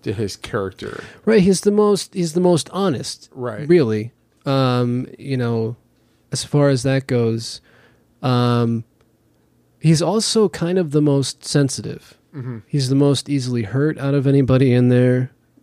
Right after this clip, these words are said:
Speaker 2: Um, he's the most, see, this is kind of why I was feeling like the Wahlberg, because he seems like the most vulnerable.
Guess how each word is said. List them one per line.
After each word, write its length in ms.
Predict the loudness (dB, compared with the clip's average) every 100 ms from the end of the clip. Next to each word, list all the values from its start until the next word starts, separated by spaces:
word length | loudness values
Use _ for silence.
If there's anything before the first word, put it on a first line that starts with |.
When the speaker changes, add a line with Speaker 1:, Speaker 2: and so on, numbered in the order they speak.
| -6
Speaker 2:
Um, 680 | -2 0 0 0 0 -2 -6
he's 640 | -10 -6 -2 0 0 -4 -4
the 120 | -2
most, 580 | 2 4 4 2 -4 -14 -20 -20 -16
see, 200 | -4 0
this 220 | 2 0
is 120 | 0 -2
kind 240 | -2 0
of 100 | 0
why 300 | 0 0 2
I 80 | 0
was 160 | 0 -4
feeling 340 | -2 0 2
like 220 | 2 0 -2
the 60 |
Wahlberg, 440 | -2 -2 -6 -8 -8
because 360 | -6 -2 -2 -2
he 120 | -2
seems 400 | 0 2 2 2
like 300 | 0 -2 -2
the 80 | 0
most 720 | 2 4 4 2 -2 -8 -14 _ _ _ -12
vulnerable. 800 | 0 4 4 2 -2 -6 -12 -14